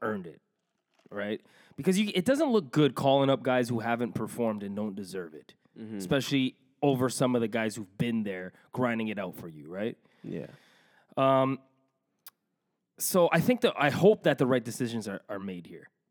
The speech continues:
Speaker 1: right? But of course, I mean, if a certain player is not in the future plans, then I can see why they would get overlooked, right?
Speaker 2: Yeah.
Speaker 1: And also, it's what is the particular need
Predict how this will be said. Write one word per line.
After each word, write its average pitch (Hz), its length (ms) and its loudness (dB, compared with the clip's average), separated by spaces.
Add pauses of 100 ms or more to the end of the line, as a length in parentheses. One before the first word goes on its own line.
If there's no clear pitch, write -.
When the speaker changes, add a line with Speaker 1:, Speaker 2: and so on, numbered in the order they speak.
(160)
Speaker 1:
right? 113 360 0
But 147 220 2
of 143 120 0
course, 147 580 4
I 135 100 -2
mean, 131 360 0
if 139 160 -4
a 131 60 -2
certain 165 480 0
player 127 400 0
is 117 160 -4
not 110 280 -2
in 123 80 -4
the 110 60 -6
future 113 340 -6
plans, 117 720 -8 (340)
then 123 140 0
I 120 60 0
can 123 140 -6
see 120 240 -2
why 104 260 0
they 98 180 -6
would 98 200 -8
get 107 220 -8
overlooked, 90 640 -12 (280)
right? 110 280 -6
Speaker 2:
Yeah. 123 260 -6 (520)
Speaker 1:
And 135 480 0 (140)
also, 170 460 4
it's 156 300 0
what 131 520 2 (260)
is 127 280 0
the 123 80 0
particular 120 680 0
need 101 440 -6